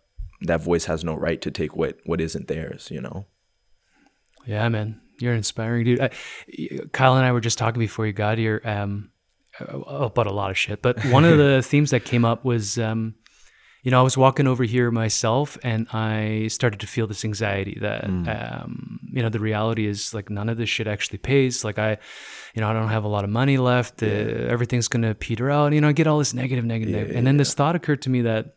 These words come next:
Speaker 2: I think that this is also what I need to do,
Speaker 1: Mm-hmm.
Speaker 2: that I'm here, at least in this state, uh, in this present moment, um, to get Calgary art,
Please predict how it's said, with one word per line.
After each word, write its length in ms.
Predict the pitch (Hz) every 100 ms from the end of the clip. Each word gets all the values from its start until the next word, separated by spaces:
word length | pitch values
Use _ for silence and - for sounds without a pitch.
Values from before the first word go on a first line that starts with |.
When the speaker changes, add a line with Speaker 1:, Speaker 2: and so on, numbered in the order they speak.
| _ _ _
Speaker 2:
I 180 | 123 160
think 360 | - 113 104 -
that 180 | 110 -
this 200 | 117 117
is 100 | 113
also 300 | 107 - 110
what 160 | 101
I 60 | 107
need 180 | 113 107
to 80 | -
do, 120 | 123
Speaker 1:
Mm-hmm. 280 | 117 98 107
Speaker 2:
that 120 | 120
I'm 300 | 117 113 110
here, 520 | 107 143 135 131 131 -
at 60 |
least 300 | 123 180 170 147
in 100 | 127
this 180 | 143
state, 500 | - - 123 123 123 -
uh, 200 | 120 107 -
in 140 | 127
this 120 | 127 -
present 400 | - 120 113 113
moment, 480 | 110 113 110 104 -
um, 480 | 110 117 123 127 123
to 100 | -
get 480 | 104 117 113 - - _ _ _ _ _
Calgary 400 | - 120 117 120 -
art, 360 | 117 123 -